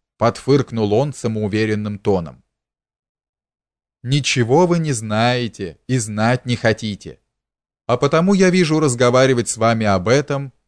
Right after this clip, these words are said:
только слова терять по-пустому». «Но нет, позвольте,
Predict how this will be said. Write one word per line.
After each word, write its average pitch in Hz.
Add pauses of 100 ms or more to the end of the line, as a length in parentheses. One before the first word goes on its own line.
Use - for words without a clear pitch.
(120)
только 131
слова 107
терять 123
по-пустому». 92 (1300)
«Но 117
нет, 127
позвольте, 117